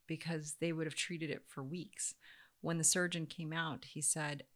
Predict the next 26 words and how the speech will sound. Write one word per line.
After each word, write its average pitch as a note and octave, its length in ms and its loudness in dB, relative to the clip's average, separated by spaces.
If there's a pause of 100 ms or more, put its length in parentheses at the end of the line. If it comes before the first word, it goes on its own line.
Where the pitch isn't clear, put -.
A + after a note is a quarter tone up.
"I'm D3+ 200 4
so G#3+ 400 6
glad F#3+ 720 6
that - 160 2
we E3+ 120 0
didn't E3+ 400 2
waste G3+ 480 4
time C#3+ 680 4 (760)
that - 140 2
we E3+ 120 2
didn't E3 380 4
have C#3+ 560 4 (300)
with D#3+ 160 -2
this, - 260 2
doing D#3 400 2
another D3 280 0
C - 220 2
T - 240 -4
scan," - 460 -4 (960)
because E3+ 340 2
we G3 140 2
were E3+ 120 2
down D#3 600 0
to C#3+ 160 -4
the C#3 80 -2
wire. C#3 560 -4